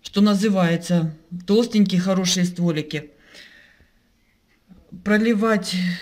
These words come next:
я этим удобрением буду еще. Но я бы еще в это удобрение добавила вот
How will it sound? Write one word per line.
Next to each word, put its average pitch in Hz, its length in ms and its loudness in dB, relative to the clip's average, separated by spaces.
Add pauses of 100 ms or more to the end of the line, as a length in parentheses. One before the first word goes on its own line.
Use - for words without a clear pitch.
(240)
я 202 320 4
этим 208 280 2
удобрением 180 680 4
буду 180 220 0
еще. 170 760 0 (2250)
Но 226 440 2
я 220 300 4
бы 214 160 0
еще 208 340 0
в 185 80 -2
это 208 220 2
удобрение 185 680 0
добавила 190 960 -2 (1000)
вот 160 360 -12